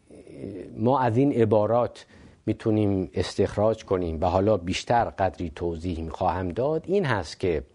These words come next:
شمس، اه، نه تنها مولانا رو از شانزده سال قبل می‌شناخته، بلکه اصلاً او رو زیر نظر داشته، او رو زیر نظر داشته.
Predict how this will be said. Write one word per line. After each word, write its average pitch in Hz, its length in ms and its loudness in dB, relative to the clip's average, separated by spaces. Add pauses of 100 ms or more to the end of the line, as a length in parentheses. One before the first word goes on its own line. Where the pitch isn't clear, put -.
(360)
شمس، 151 600 -2 (600)
اه، 95 160 2
نه 104 220 4
تنها 151 480 2
مولانا 120 680 4
رو 110 160 2
از 107 200 0
شانزده 104 680 0
سال 101 360 0
قبل 95 380 0 (640)
می‌شناخته، 110 1120 2 (340)
بلکه 147 320 2
اصلاً 127 380 0
او 156 160 4
رو 180 60 8
زیر 107 300 4
نظر 101 440 2
داشته، 107 640 -2 (280)
او 110 160 2
رو 135 80 6
زیر 101 300 2
نظر 92 360 4
داشته. 107 580 -4